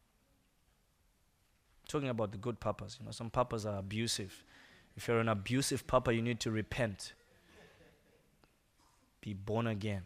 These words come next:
Be saved. Be like God, who is a good daddy. We wanna be there.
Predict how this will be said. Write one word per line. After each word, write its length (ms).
Be 80
saved. 640
Be 160
like 240
God, 280
who 140
is 100
a 60
good 340
daddy. 300
We 80
wanna 240
be 180
there. 280